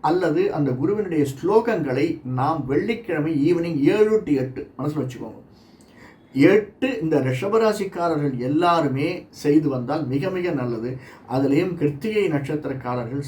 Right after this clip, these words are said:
ச-, கட்டாயம் செய்து வந்தால், நம்ம ஒரு பிசினஸ் ஆரம்பிக்க போறோம், தொழில் ஆரம்பிக்க போறோம், அல்லது எனக்கு ஒரு ப்ரமோஷன் வரணும்னு வேண்டிக்கணும், அல்லது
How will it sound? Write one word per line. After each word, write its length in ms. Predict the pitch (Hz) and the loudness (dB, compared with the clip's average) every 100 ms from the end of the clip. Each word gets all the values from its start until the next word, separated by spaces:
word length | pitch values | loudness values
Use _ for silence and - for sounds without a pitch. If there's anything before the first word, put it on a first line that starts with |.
| - | -8
ச-, 160 | 117 - - | -8 -10 -10
கட்டாயம் 600 | - 127 - 175 190 190 | -6 -6 -2 0 2 0
செய்து 260 | 156 127 127 | -4 -4 -2
வந்தால், 400 | 110 110 120 - - - | -4 -6 -8 -10 -14 -6
நம்ம 200 | 170 170 | 0 4
ஒரு 140 | 165 139 | 4 4
பிசினஸ் 380 | 143 208 196 | 0 -2 -2
ஆரம்பிக்க 360 | 160 143 139 127 | -2 0 -2 -4
போறோம், 340 | 120 117 117 | -6 -8 -8
தொழில் 300 | - 165 208 | -2 2 4
ஆரம்பிக்க 360 | 185 139 131 127 | 2 0 -2 -4
போறோம், 280 | 123 120 123 | -4 -6 -2
அல்லது 240 | 135 139 | 0 0
எனக்கு 220 | 135 135 | -2 -4
ஒரு 100 | 123 | -6
ப்ரமோஷன் 540 | 123 131 180 214 202 160 | -6 -4 2 2 2 -2
வரணும்னு 340 | 135 131 131 | -2 -2 -2
வேண்டிக்கணும், 400 | 123 127 117 117 | 0 0 -2 -6
அல்லது 300 | - 135 127 | -4 -2 -2